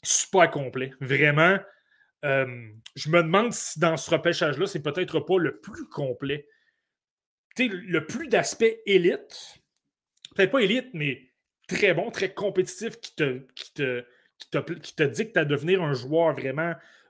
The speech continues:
euh, de premier plan dans la L N H. Je pense que Will Smith a tout. Euh, c'est pas, tu sais, six pieds, tu sais, cent soixante-douze livres. Encore là, il faut se placer dans trois ou quatre ans. Imagine-le à six pieds un, six pieds deux pouces et à cent quatre-vingt-dix livres.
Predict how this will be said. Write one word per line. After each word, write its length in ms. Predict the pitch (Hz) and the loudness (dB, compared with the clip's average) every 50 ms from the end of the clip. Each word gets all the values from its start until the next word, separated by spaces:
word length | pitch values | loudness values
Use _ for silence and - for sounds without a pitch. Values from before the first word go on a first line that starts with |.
| _ - 127 | _ -14 -12
euh, 380 | 123 120 120 120 117 117 117 | -10 -10 -10 -8 -8 -8 -8
de 60 | 117 | -8
premier 420 | 113 - - - 240 220 190 160 147 | -8 -4 -2 0 0 0 0 -2 0
plan 200 | - 180 185 180 | 0 0 2 2
dans 120 | 156 143 | 2 0
la 120 | 135 135 131 | 0 0 0
L 100 | 127 123 | -2 -2
N 100 | 120 135 | -2 -2
H. 300 | 160 185 175 - - - | -4 -4 -6 -8 -12 -14
Je 140 | - - - | -14 -12 -8
pense 200 | - 185 175 - | -8 -8 -6 -4
que 100 | - 143 | -2 -2
Will 240 | 127 135 135 127 127 | -2 0 -2 -4 -4
Smith 280 | - - 151 175 185 - _ _ | -4 -4 -4 -6 -6 -6 _ _
a 80 | - 123 - - | -10 -10 -10 -8
tout. 220 | - 151 139 135 - - - - - - - - _ _ - | -8 -8 -8 -8 -10 -16 -20 -20 -20 -20 -20 -20 _ _ 0
Euh, 440 | 139 139 139 135 135 131 131 127 127 123 - | 2 4 4 4 4 2 -2 -8 -14 -14 -14
c'est 180 | - - - | -16 -8 0
pas, 180 | - 185 208 196 196 - - - | 4 4 4 4 2 -4 -6 -2
tu 160 | - 247 240 | -2 0 0
sais, 40 | 240 | -2
six 300 | - - - - 180 147 | -4 -4 -4 -4 -6 -6
pieds, 360 | - 175 202 233 262 247 233 | -2 0 2 2 2 2 0
tu 120 | - 226 | -2 -4
sais, 80 | 214 - | -4 -2
cent 140 | 208 208 190 | -2 -2 -2
soixante-douze 680 | - 196 185 - 220 240 226 170 151 170 147 139 - - | 0 0 0 0 0 -2 0 0 0 0 0 -2 -2 -2
livres. 360 | 151 170 208 233 196 156 - - _ _ _ _ _ _ _ _ - | -2 0 0 -2 -4 -6 -10 -14 _ _ _ _ _ _ _ _ -6
Encore 420 | 143 147 147 - 180 170 160 165 | -6 -2 2 6 8 8 8 8
là, 120 | 170 208 | 6 6
il 80 | 202 - | 4 2
faut 200 | - - 190 180 | 2 2 2 4
se 100 | - 180 | 4 2
placer 360 | 160 - 160 151 143 - 202 | 2 2 2 2 2 2 2
dans 160 | 180 170 156 | 4 2 2
trois 240 | - - 170 180 185 | 2 2 2 2 2
ou 160 | - 233 196 | 2 0 -4
quatre 360 | 147 - 170 147 - - - 165 | -4 0 0 0 0 -2 -2 -2
ans. 160 | 185 214 220 - | 0 -2 -2 -4
Imagine-le 440 | 185 160 165 160 139 139 160 170 208 | -4 -2 -2 -2 -2 0 0 2 2
à 40 | 196 | 2
six 180 | - - - - | 2 -2 -6 -6
pieds 180 | 156 151 170 | -4 -2 -2
un, 80 | 185 202 | -2 -2
six 140 | - - - | -4 -8 -6
pieds 160 | - 170 165 | -4 -4 0
deux 220 | 147 151 147 147 | 0 0 0 4
pouces 260 | 147 185 202 196 202 - | 6 6 6 6 4 -2
et 100 | 170 156 | -2 -2
à 80 | 147 135 | -2 -2
cent 180 | - - 170 | -4 -4 -4
quatre-vingt-dix 580 | 170 175 156 - 165 156 147 165 156 147 123 135 | -4 -4 -4 -2 -2 -2 0 -2 -4 -4 -4 -2
livres. 300 | 139 156 190 208 170 | -2 -2 -2 -4 -6